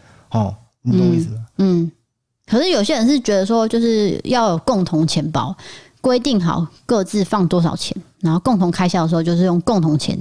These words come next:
Speaker 2: 去支出。
Speaker 1: 是，这也没有绝对的对错啦，
Speaker 2: 对。
Speaker 1: 哦，看个人。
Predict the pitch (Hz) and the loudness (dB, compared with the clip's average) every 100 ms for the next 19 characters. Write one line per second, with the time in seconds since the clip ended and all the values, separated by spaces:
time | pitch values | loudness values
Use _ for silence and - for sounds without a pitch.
0 | 170 _ _ - - 165 156 - - - | -8 _ _ -6 -2 0 -2 -4 -6 -4
1 | 117 98 - 202 120 107 156 113 123 110 | -2 -2 0 2 2 0 0 -2 -2 0
2 | 131 104 98 127 101 - 113 98 98 214 | 0 -2 -2 -4 -4 -4 -6 -6 -2 0
3 | 165 107 104 - 120 107 123 104 | 0 -4 -8 -4 -2 0 -4 -6